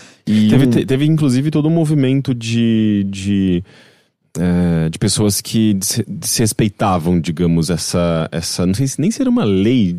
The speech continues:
Speaker 2: que separava, mas era uma coisa meio consentida, né? Todo mundo, é, respeitava, digamos, essa,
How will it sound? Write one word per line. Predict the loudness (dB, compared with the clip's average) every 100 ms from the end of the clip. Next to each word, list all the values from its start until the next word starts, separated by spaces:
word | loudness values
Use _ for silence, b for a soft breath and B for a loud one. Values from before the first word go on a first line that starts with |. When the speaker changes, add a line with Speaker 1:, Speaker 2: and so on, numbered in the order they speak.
| -8
Speaker 2:
que | -6
separava, | -4 -2 0 0 0 0
mas | 0 2 2
era | 2 0 -2 B B B B -2
uma | -2
coisa | 0 0 2
meio | 2 2
consentida, | 2 0 2 0 -2 0 2 2
né? | 2
Todo | 0 2
mundo, | 2 2 2 2 4 4 4 2 -2
é, | -2 0 2
respeitava, | 0 0 0 -2 0 0 0 0
digamos, | -2 0 0 0
essa, | -2 -2 -2